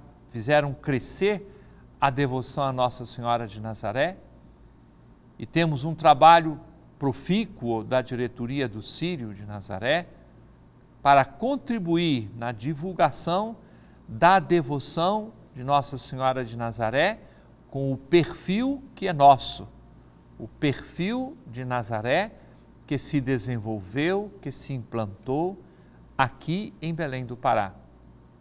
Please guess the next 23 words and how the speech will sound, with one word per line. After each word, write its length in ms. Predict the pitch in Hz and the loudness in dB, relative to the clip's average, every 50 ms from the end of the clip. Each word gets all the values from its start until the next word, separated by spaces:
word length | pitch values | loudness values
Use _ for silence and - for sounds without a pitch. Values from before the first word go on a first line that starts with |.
| - - - - - - - - - - - - - - - - - - - - - - - | -20 -20 -20 -20 -20 -20 -20 -20 -20 -20 -20 -20 -20 -20 -20 -20 -20 -20 -20 -20 -20 -20 -14
Sabemos 600 | - - 147 127 - 175 202 214 196 175 - - | -2 2 2 2 4 4 2 2 2 0 -2 0
que 120 | - 175 | 4 2
a 60 | 160 | 4
devoção 500 | 131 143 139 123 127 120 - - - 170 | 4 2 0 -2 -2 -2 -2 0 2 2
a 100 | 160 147 | 2 4
Nossa 300 | 139 139 139 135 - 127 | 6 6 4 4 2 -6
Senhora 400 | 117 - - 127 127 127 120 113 | -10 -8 -6 0 0 0 0 0
de 120 | 101 - 113 | -6 -6 -6
Nazaré, 560 | 113 104 90 104 101 107 147 175 175 151 - - - - - - - - - - - - - - - - - - - - - - - - - - - - | -6 -6 -6 -6 -2 2 4 4 4 2 -2 -10 -20 -20 -20 -20 -20 -20 -20 -20 -20 -20 -20 -20 -20 -20 -20 -20 -20 -20 -20 -20 -20 -20 -20 -20 -6 0
presente 580 | 160 160 147 131 135 175 185 175 - - 160 | 4 4 4 4 4 4 4 4 2 0 -2
em 80 | 156 156 | 0 0
outras 420 | 170 180 - 156 143 123 - - | 0 0 0 0 -2 -2 -4 -8
partes 460 | - - 143 151 151 135 - 135 123 | 4 6 6 6 6 2 -2 -8 -8
do 120 | 113 127 120 | -8 -6 -6
Brasil, 580 | 113 113 107 101 95 - 147 196 240 233 190 - - - - - - - - - - - - - - - - - 127 | -4 -4 -4 -4 -4 -4 -4 -4 -4 -6 -10 -12 -16 -20 -20 -20 -20 -20 -20 -20 -20 -20 -20 -20 -20 -20 -20 -14 -2
mas 340 | 127 147 147 151 143 - | 2 4 4 4 2 0
está 340 | 143 127 - - - 143 143 | -4 -6 -4 4 6 6 6
presente 1000 | - - - - - - - 185 180 156 117 117 147 190 220 240 233 - - - 175 | 6 0 -10 -20 -10 -2 2 2 2 2 2 0 0 0 0 0 -4 -6 -8 -8 -8
de 80 | 185 | -4
uma 160 | 180 180 165 | -2 0 -2
forma 400 | - - - 160 160 151 147 147 | -2 2 6 8 8 8 6 0
muito 560 | 135 131 135 180 240 294 302 285 233 - - 190 | -4 -4 -4 -4 -4 -4 -4 -6 -8 -6 -6 -6
especial 960 | 170 - - - - 156 151 - - - - 123 131 143 156 165 160 - - | -6 -6 -8 -8 -6 -6 -6 -4 -6 -2 4 6 8 8 8 6 4 -4 -14